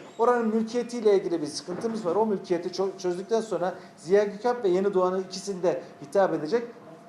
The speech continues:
benzer bir sosyal tesis, spor merkezini de Allah nasip ederse hayata geçireceğiz.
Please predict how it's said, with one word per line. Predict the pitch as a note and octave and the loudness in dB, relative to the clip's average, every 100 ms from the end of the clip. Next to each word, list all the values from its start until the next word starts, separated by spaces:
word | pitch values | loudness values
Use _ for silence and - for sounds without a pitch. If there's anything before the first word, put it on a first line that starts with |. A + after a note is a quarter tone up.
| - | -2
benzer | F#3 F#3 A3+ A3+ | 0 2 2 2
bir | F#3 | -2
sosyal | F3+ F3 - F#3 | -4 -4 0 0
tesis, | - D3 - D#3+ | 0 -4 -4 -12
spor | - G3 G3 | -2 2 2
merkezini | D3 A#2+ D3 D#3 F3+ | 0 -4 -8 -6 -2
de | D#3+ - - - | -2 -4 -18 -4
Allah | A#3 G#3+ | 2 2
nasip | F3 E3 D#3 | 2 -2 -2
ederse | C#3+ C#3+ A#3 A3+ - F#3 | 0 0 0 -4 -4 0
hayata | G#3+ G#3 G3+ | 4 4 4
geçireceğiz. | F#3 E3 D3+ C3 A2 | -2 -2 -4 -6 -6